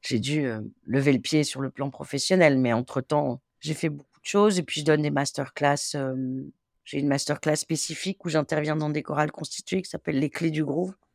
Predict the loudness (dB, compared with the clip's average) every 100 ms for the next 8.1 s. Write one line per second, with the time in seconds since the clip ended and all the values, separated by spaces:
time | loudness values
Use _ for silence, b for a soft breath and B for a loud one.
0 | B B B B B -8 -4 -2 -4 -6
1 | -10 -10 -4 2 4 4 2 0 -6 -4
2 | -2 -2 0 0 0 -6 -4 -2 0 0
3 | 0 -2 -4 _ _ -2 0 -2 -2 -2
4 | -2 -4 -2 -4 -4 -4 -4 -2 0 -2
5 | -4 2 2 2 -4 -8 -8 -10 -10 -4
6 | 0 0 0 -10 _ -6 -2 -2 -2 -2
7 | -2 -2 -2 0 2 2 2 0 -2 -4